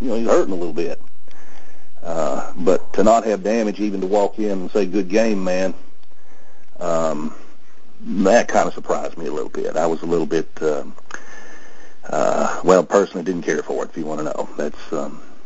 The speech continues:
I thought he could have been a little more of a team player when it comes to the B D L. Um, and, you know, came in and gave a few more comments instead of walking in one day and posting about ten times and,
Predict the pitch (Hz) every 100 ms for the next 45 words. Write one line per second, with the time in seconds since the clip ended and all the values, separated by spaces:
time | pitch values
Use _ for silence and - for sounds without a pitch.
0 | - 80 80 92 82 78 - 80 87 80
1 | 85 85 87 87 85 - - - - -
2 | - - - - - - - - - -
3 | - - - - - 85 - 113 107 92
4 | 104 110 104 95 95 92 104 117 - 90
5 | 92 92 92 92 98 95 92 85 - -
6 | - - - - - - - - - 87
7 | 76 76 76 71 - - - - - -
8 | - - - - - - - - 80 78
9 | 80 76 - - - 78 73 - 90 92
10 | 87 90 87 - 104 90 87 - 98 92
11 | 90 90 - 95 - 87 80 90 - 87
12 | 90 87 85 82 87 85 87 90 - 90
13 | 85 - - 87 85 85 82 85 82 85